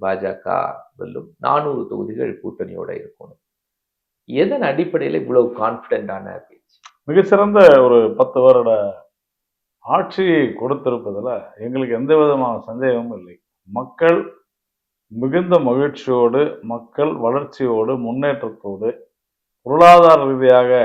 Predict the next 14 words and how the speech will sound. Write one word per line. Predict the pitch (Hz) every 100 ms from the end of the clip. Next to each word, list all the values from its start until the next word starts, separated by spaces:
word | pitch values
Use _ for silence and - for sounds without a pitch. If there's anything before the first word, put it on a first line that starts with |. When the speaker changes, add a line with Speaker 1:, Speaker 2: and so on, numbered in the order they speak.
| 98 - _
Speaker 2:
அவர்களுடைய | - 117 113 110 107 104
வாழ்விலே | 107 127 120 113 110 98 98
மிக | 104 117 113 104 98 _ _ _
நல்ல | 117 135 127
நிலையை | 107 113 110 107
எட்டியிருக்கிறார்கள். | 101 104 98 98 92 110 147
அதே | 139 156
போல | 151 151
பெண்களை | 147 147 160 160 156
பொறுத்தவரையில | 143 131 131 131 123 120 117 123 131 131 _ _ _ _ _ _
அவர்கள் | - 127 127 123 123 -
பல்வேறு | 127 160 165 170 165 156 156 175 - - 120
நல்ல | 120 143 190 185
விஷயங்களை, | 139 131 - 165 139 101 90